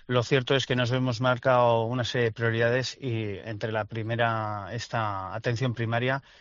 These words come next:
y por eso nuestro plan de gestión dos mil veintiséis engloba la mayoría de las medidas, eh, destinadas a reforzarla, a mejorar la accesibilidad y a fortalecer el liderazgo clínico de los profesionales de, del ámbito de la primaria.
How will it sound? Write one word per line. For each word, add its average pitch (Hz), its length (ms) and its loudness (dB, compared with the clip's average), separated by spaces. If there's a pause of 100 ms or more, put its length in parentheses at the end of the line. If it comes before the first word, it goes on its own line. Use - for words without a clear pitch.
(140)
y 120 180 -2
por 117 180 -2
eso 131 420 2
nuestro 123 340 -2
plan 131 200 2
de 123 80 0
gestión 123 340 -2
dos 117 140 -2
mil 117 120 0
veintiséis 117 680 -4 (440)
engloba 123 480 4
la 117 140 2
mayoría 117 280 0
de 117 80 0
las 110 160 0
medidas, 117 640 0
eh, 101 340 -6
destinadas 123 560 2
a 117 80 -2
reforzarla, 135 760 -2 (420)
a 131 120 2
mejorar 127 380 4
la 123 80 4
accesibilidad 135 680 0 (140)
y 147 100 -4
a 123 60 0
fortalecer 117 560 0
el 113 120 -2
liderazgo 110 460 -2
clínico 110 460 -6
de 98 80 -6
los 98 140 -8
profesionales 113 840 -4 (380)
de, 101 320 -4
del 110 180 2
ámbito 110 300 0
de 104 80 0
la 98 100 -2
primaria. 98 460 -10